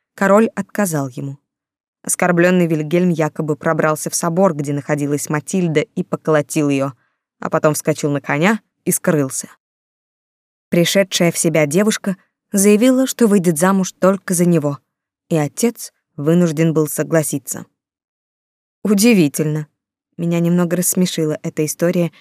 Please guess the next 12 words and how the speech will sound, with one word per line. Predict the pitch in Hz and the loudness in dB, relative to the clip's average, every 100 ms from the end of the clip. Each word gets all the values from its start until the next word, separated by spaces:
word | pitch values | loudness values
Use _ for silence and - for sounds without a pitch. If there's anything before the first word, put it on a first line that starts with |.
| _ _ | _ _
и | 208 | 2
я | 202 | 4
не | 202 | 4
могла | 185 170 185 | 2 2 0
сдержать | 175 165 151 160 156 | 2 -2 -2 -4 -2
лёгкий | 147 - 160 | -4 -4 -8
смешок. | 165 156 143 139 _ _ _ _ _ _ _ _ _ - | -6 -4 -6 -10 _ _ _ _ _ _ _ _ _ -6
И | 175 180 | -2 -2
чем | - 208 202 | 0 0 2
закончилась | 185 180 190 226 226 214 - | 2 0 -4 -4 -4 -6 -4
эта | 226 220 208 | -4 -2 -4
история? | - 196 196 196 | -2 0 0 -2